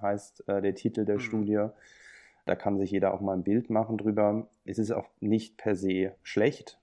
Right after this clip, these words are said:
Speaker 1: Das ist mir ganz wichtig, das auch zu
Speaker 2: Mhm.
Speaker 1: sagen, aber man muss das differenziert betrachten und es geht am Ende natürlich um die Höhe auch des Zinses.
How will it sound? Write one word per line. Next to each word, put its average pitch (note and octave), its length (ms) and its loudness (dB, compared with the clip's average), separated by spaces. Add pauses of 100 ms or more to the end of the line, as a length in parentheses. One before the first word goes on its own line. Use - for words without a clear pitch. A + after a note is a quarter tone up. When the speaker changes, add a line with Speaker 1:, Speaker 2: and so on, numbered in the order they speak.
Speaker 1:
Das - 160 -8
ist G2 140 -10
mir F#2+ 160 -2
ganz F#2+ 240 -4
wichtig, F#2+ 340 -6
das F#2+ 180 -2
auch B2+ 220 -6
zu G#2 120 -10
Speaker 2:
Mhm. F2+ 40 -4
Speaker 1:
sagen, G2 320 4
aber F#2 160 -2
man F#2 160 -2
muss G2+ 220 -4
das - 180 -10
differenziert F#2+ 680 -4
betrachten G#2+ 580 -4
und F#2+ 220 -4
es - 160 -10
geht G2 200 -4
am F2+ 120 -6
Ende F#2+ 200 -2
natürlich F#2+ 500 -4
um F#2 140 -4
die F2+ 200 -4 (580)
Höhe A2+ 400 4
auch G2+ 320 2
des - 240 -6
Zinses. A2+ 680 0